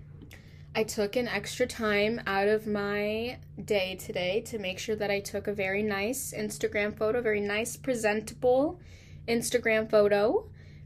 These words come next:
And I downloaded some apps. I downloaded Facetune and Snapspeed, but Facetune is, like,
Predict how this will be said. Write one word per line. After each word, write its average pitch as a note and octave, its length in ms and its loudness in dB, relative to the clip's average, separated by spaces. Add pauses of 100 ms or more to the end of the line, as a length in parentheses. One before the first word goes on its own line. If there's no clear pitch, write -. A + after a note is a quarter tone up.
(100)
And A3 380 4
I G#3+ 140 4
downloaded A#3+ 760 4
some C#4 180 4
apps. A3+ 540 4
I G#3 100 4
downloaded G#3+ 560 6
Facetune A#3+ 1120 0
and F3+ 300 -4
Snapspeed, A3+ 1040 -4 (340)
but A#3+ 340 4
Facetune D4+ 1200 4
is, A#3 240 6
like, G#3 380 2